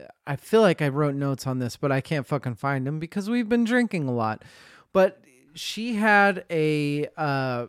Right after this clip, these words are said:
prominent author come in to do these skits, and then her and her band all, they did,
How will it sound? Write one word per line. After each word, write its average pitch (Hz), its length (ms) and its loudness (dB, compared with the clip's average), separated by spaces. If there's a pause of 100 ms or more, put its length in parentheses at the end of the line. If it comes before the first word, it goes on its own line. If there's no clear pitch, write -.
prominent 175 640 -2
author 131 580 -6 (260)
come 147 280 -4
in 120 400 -6 (180)
to 151 180 -10
do 190 240 0
these 165 240 -4
skits, - 560 -10 (400)
and 165 160 -6
then 160 160 -4
her 196 340 -4
and 165 120 -6
her 160 120 -6
band 165 460 -4
all, 143 260 -2
they 135 300 -6
did, 131 400 -14